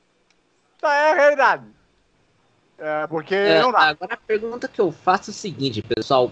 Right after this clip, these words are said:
Speaker 2: Como é que, é que foi feita pelo Luiz Thunderbird, é o grande Thunder lá na M T V, como é que fica a segurança dos sessenta mil torcedores que estão dentro do Monumental de Núñez?
Speaker 1: Estão saindo agora.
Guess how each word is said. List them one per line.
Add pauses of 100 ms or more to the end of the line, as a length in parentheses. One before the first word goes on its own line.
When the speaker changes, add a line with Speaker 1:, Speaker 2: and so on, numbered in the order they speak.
(120)
Speaker 2:
Como
é
que, (220)
é
que
foi
feita
pelo
Luiz
Thunderbird, (960)
é
o (180)
grande (100)
Thunder
lá
na
M
T
V, (680)
como
é
que
fica
a
segurança
dos
sessenta
mil
torcedores
que
estão
dentro
do
Monumental
de
Núñez?
Speaker 1:
Estão
saindo
agora.